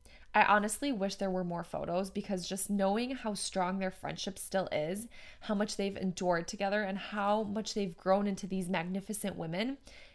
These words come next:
it honestly just brings me to tears. I love these ladies, and I love One Tree Hill.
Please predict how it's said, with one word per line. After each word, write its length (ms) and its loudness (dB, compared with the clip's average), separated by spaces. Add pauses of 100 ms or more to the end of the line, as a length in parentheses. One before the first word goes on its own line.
(360)
it 180 -14
honestly 420 0
just 180 -4
brings 240 -2
me 120 -4
to 80 -8
tears. 400 -10 (480)
I 160 -6
love 320 -2
these 200 -4
ladies, 400 -2 (180)
and 300 -6 (160)
I 120 -4
love 420 0 (300)
One 140 -6
Tree 180 -6
Hill. 280 -6